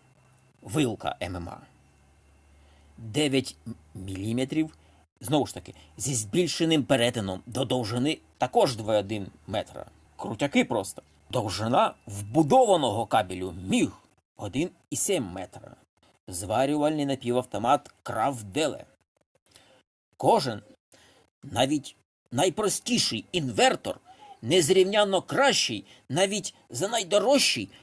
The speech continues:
морально застарілий трансформатор. Вась, а ти хоч бачив тр-, нормальний трансформатор?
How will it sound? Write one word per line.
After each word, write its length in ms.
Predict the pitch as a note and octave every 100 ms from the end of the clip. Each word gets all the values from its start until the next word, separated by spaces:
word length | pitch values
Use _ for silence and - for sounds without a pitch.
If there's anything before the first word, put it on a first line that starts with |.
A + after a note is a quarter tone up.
| _
морально 520 | B2 G#3 C#4 C4+ C4
застарілий 680 | G#3+ A#3+ - B3 D4 C#4 B3
трансформатор. 760 | - B3 B3 B3+ C#4 B3 D3 - _ _ _ _ -
Вась, 600 | G3+ C4+ A3+ A#2+ - - _ _ _ -
а 100 | -
ти 160 | D#4
хоч 160 | C4+ D4
бачив 440 | B3+ D4 - D#3+
тр-, 140 | B2+ G3+
нормальний 440 | A3+ A#3 A3+ F3+
трансформатор? 680 | F3+ F3+ A3 A#3 G3 B2 G2+